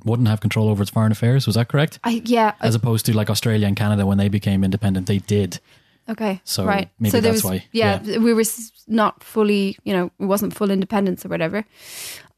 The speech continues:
Speaker 2: Um, so Ireland came up with this sort of compromise proposal where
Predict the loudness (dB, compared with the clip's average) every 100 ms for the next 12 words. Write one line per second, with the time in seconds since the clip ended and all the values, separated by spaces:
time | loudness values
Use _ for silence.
0 | _ 0 2 4 4 0 -8 -6 0 4
1 | 4 4 4 2 2 2 4 4 4 0
2 | 0 -2 0 2 2 -2 0 0 4 4
3 | 4 2 2 2 4 4 2 4 4 4
4 | 2